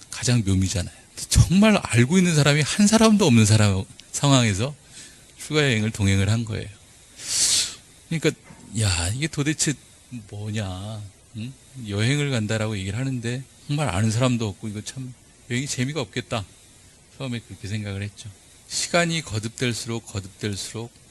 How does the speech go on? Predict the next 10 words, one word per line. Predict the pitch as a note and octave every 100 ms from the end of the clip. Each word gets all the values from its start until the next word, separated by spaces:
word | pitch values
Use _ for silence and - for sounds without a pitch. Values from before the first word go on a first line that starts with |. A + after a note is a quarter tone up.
| _ _ -
"아, | F#2 F2 E2 G2
내가 | G#2+ A2
여행을 | G2 G#2 A2+
오기를 | G#2+ F#2+ G#2+
참 | - C#3
잘했다." | - F#2 F#2 - F2+ - _ _ _ _ _ _ - _ _ _ - -
그 | B2+
시간, | - - F#3+ F3+
시간을 | - F3+ E3 D#3 D3
통해서 | - D3+ C#3+ - D#3